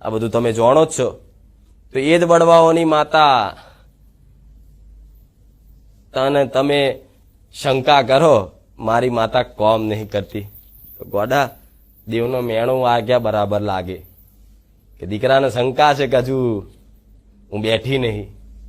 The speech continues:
દેવી શક્તિ બધી જગ્યાએ હાજરા હાજર જ છે. એવું નહીં માનવું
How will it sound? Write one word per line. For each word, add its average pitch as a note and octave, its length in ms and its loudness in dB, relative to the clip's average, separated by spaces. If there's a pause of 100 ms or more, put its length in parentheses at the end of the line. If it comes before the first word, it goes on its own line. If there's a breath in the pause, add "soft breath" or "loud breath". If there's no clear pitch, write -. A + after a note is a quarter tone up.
(960)
દેવી A2 280 -6
શક્તિ C#3+ 580 -6 (1160)
બધી A2 280 -6
જગ્યાએ B2 400 0
હાજરા A#2+ 340 0
હાજર A2+ 340 -2
જ A2 40 -6
છે. A2 340 -8 (1900)
એવું A#2 220 -6
નહીં C#3+ 140 0
માનવું E3 480 -2